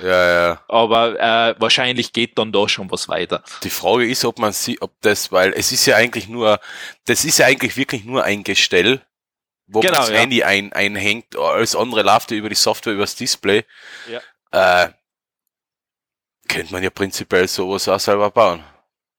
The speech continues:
Speaker 2: Könnte ich wahrscheinlich, ja.
Speaker 1: Ja.
Speaker 2: Baust du halt aus Holz eins.
Speaker 1: Ja, das könnt ich machen. Das könnt ich machen, ja. Ähm, natürlich ist ein, so ein Edelstahl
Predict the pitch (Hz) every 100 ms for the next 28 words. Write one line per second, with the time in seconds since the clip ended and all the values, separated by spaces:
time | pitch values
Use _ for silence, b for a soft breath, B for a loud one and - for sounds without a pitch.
0 | _ b b - 147 143 123 110 104 107
1 | 95 90 - 104 - 82 85 76 90 _
2 | _ _ _ _ _ _ _ _ _ _
3 | _ _ _ _ _ _ _ _ _ 107
4 | 110 - 110 110 107 104 - 107 107 -
5 | 87 92 - B B B - B B B
6 | B _ - 143 185 113 76 _ _ _
7 | - - - - 120 - 117 110 90 80
8 | - 139 - 180 165 - 131 92 76 85
9 | 90 110 120 - 98 101 95 92 98 95
10 | - 87 - 101 101 101 - 92 90 B
11 | B B B B - - - 92 110 -
12 | 104 107